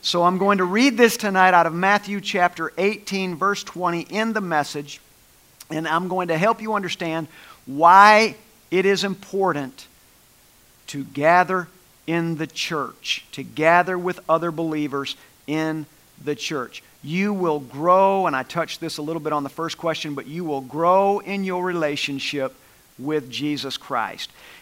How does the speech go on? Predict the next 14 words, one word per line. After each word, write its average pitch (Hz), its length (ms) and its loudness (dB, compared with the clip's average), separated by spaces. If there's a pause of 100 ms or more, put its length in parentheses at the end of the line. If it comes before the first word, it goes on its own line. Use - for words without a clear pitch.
(100)
In 160 300 -2
Matthew 208 420 2
eighteen 196 380 -2
in 185 80 -2
the 185 80 -2
Message, 175 440 -2
it 160 100 -10
says, 165 380 -6
"When 143 220 -6
two 247 640 -4
or 214 200 0
three 208 480 -6
of 185 240 -6
you 160 340 -8